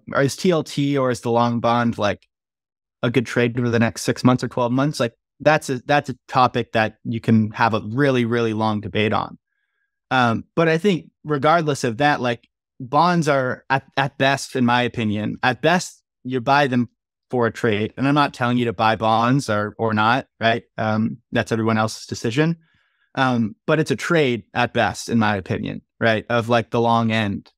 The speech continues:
you know? Um, 'cause, like, I will never,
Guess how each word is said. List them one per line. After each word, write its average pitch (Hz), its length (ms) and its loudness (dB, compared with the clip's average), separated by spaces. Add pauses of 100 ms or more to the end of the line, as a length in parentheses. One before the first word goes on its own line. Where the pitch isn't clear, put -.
you 117 140 -2
know? 104 260 0 (440)
Um, 113 380 0
'cause, 139 200 2
like, 127 180 0
I 165 200 2
will 143 180 2
never, 123 680 0